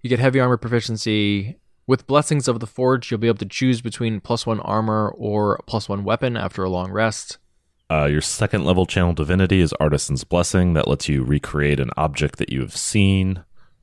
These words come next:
Speaker 1: And you'll get resistance to fire and plus one A C when you're wearing that heavy armor. My favorite thing about the resistance to fire is that, look, if you're ever surrounded by trolls, just set the whole place on fire.
Speaker 2: Mm-hmm. Uh, what we,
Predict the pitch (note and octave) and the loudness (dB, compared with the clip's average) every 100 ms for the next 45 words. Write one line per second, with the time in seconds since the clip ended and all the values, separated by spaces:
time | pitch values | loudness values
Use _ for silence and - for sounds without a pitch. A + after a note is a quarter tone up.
0 | - - - _ - A#2 A#2 A2+ A#2 B2 | -20 -20 -20 _ -4 0 2 0 0 2
1 | C3+ C3 B2 A#2 D3+ - D#3+ D3+ - C3 | 2 4 2 2 0 0 -2 -4 0 2
2 | B2 B2 B2 A2 G#2 B2+ B2 A#2 B2 A#2 | 4 4 2 0 -2 -2 0 -2 0 -2
3 | - A2+ G#2+ - - A2+ A#2 G#2+ G2+ A#2 | -2 -2 -2 -4 -4 -2 0 0 2 2
4 | A#2 G#2+ F2+ G2+ G2 F#2+ F#2 F2 - A#2 | 2 0 -2 -2 -2 -2 -2 -4 -6 -6
5 | C#3 F3+ E3+ D#3 C3+ A2 G#2 B2 C3 A#2+ | 0 2 2 2 2 0 -2 -2 -4 -6
6 | A#2+ - A#2 A2 G2+ G#2 F#2+ - - _ | -4 0 2 2 -2 -2 0 -2 -4 _
7 | _ _ _ _ _ C3 - - _ - | _ _ _ _ _ 0 0 -6 _ -4
8 | D3 D3+ D#3+ C#3+ B2+ B2+ B2 A2+ A2 - | -2 2 0 0 0 0 0 0 -2 -2
9 | G#2+ A#2+ D3 - - _ _ _ _ _ | 0 0 -4 -8 -10 _ _ _ _ _
10 | - D#3 - - E3+ - D3+ - C#3+ - | -6 -2 -2 0 0 2 2 2 0 0
11 | B2 - B2+ A2+ - - _ _ _ A2 | -4 0 0 0 -2 -10 _ _ _ 0
12 | A2 D#3+ - - - _ F2+ F2 E2 E2 | 2 0 -4 -20 -20 _ 0 2 2 2
13 | G#2+ G2 G#2 | 2 4 4